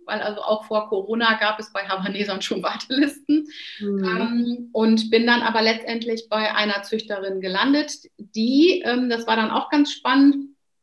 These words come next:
Speaker 1: vorher gesagt hat, "Naja, das ist ja ganz schön und gut, wenn Sie einen Havaneser möchten, aber ich möchte eigentlich Sie erst kennenlernen und gucken, möchte ich denn meinen Havaneser Ihnen geben?"
Speaker 2: Mhm.
Speaker 1: Da waren wir erst so, dass wir gedacht haben, "Oh Gott,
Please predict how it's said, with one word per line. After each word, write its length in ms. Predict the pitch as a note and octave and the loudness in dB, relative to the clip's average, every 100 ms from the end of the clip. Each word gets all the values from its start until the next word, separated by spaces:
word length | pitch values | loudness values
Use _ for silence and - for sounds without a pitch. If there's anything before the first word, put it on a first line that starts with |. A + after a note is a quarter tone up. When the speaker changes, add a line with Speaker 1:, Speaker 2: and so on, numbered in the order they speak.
| _ - F3+ | _ -18 -16
Speaker 1:
vorher 420 | - A#3 C4 B3 | 4 6 6 6
gesagt 320 | A3+ A3+ A3+ | 6 4 2
hat, 160 | A#3 A3 - - | 0 -2 -4 -6
"Naja, 200 | F3+ G#3+ | 4 4
das 100 | A3+ | 4
ist 120 | G3+ G3+ | 2 0
ja 80 | |
ganz 220 | F#3 F3+ F3+ | 0 -2 -4
schön 200 | G3 G3 | -6 -6
und 100 | G3 | 6
gut, 280 | E4 - G#3+ | 8 8 2
wenn 240 | G#3 F#3+ | -4 -4
Sie 120 | G3 | -6
einen 140 | G3 G3 | -6 -4
Havaneser 540 | F#3+ F#3 F3+ G3 A3 | 0 2 2 2 2
möchten, 360 | A3 A#3 A3+ F#3 | 2 0 -2 -6
aber 200 | G3 F#3+ | -4 -4
ich 140 | A3+ | -4
möchte 300 | A3+ G#3+ G#3+ | -4 -4 -4
eigentlich 340 | F#3+ G3+ G3 F#3+ | -8 -8 -8 0
Sie 140 | C4 | 0
erst 340 | G#3+ G#3+ - - | 2 0 -2 0
kennenlernen 540 | G#3 G3+ G3+ G#3 A3+ | 0 2 2 4 4
und 140 | G#3 - | 0 0
gucken, 280 | A#3 A3+ | 0 0
möchte 260 | G3+ A3 A3+ | -2 -4 -4
ich 100 | A3 | -6
denn 160 | G3 F#3+ | -6 -2
meinen 240 | G3 G3 | -2 -2
Havaneser 580 | F#3+ F#3 F#3 F#3+ F#3 - | -2 -2 0 0 -2 -4
Ihnen 220 | F3+ F3 | -4 -2
geben?" 400 | A#3 C4+ E3+ - - - - | 4 6 4 0 -8 -20 -4
Speaker 2:
Mhm. 480 | G#3+ G#3+ G#3 G#3 D4 | 2 2 4 4 2
Speaker 1:
Da 80 | - | 2
waren 320 | - C4+ B3+ | 0 0 2
wir 80 | C4 | 4
erst 300 | A#3 A#3 - | 6 4 2
so, 80 | F3+ | -2
dass 160 | F#3+ | -2
wir 80 | F#3+ | -4
gedacht 180 | E3 D#3 | -6 -6
haben, 100 | - | -8
"Oh 60 | - | -8
Gott, 260 | - D#3+ | -8 -8